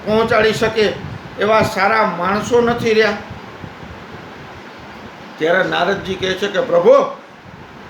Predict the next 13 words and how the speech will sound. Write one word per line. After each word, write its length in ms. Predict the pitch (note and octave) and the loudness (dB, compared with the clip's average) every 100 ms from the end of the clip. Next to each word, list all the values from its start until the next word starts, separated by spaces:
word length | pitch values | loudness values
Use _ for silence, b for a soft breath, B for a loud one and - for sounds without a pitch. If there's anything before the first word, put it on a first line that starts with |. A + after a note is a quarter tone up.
| - - - - - - - - - - - - - - - - - | -18 -18 -18 -18 -18 -14 -12 -12 -12 -16 -16 -14 -14 -16 -18 -18 -8
આપ 320 | D3+ F3+ - G3+ | -4 -4 -4 -2
તો 200 | F#3 - - - - - - - - - - - - - - - - C3+ D#3 | -2 -4 -14 -18 -18 -18 -12 -10 -8 -10 -14 -14 -12 -14 -10 -8 -6 -6 -6
મૃત્યુ 360 | F#3 F#3+ F#3 | -6 -4 -2
લોકમાં 400 | F3+ F#3+ F3+ F3 | -2 -2 -2 -2
ગયા 280 | F3 F#3 F#3 | 2 2 2
નથી 260 | F#3+ F#3+ F#3 | 0 0 -2
હમણાંથી, 460 | F#3 F#3 F3+ F#3+ | 0 -4 -2 0
આપને 360 | D#3 E3+ F3 F#3 | 0 -2 -4 -4
તો 140 | F#3 | -2
ખબર 360 | - E3 F#3 F#3 | -2 -2 -2 -2
નથી 260 | F#3 F#3 | -4 -2
પૃથ્વી 400 | F#3+ F#3+ - G3 | -2 -4 -2 0
લોકની. 460 | F#3 F#3+ F#3 F#3+ | 2 0 -2 -6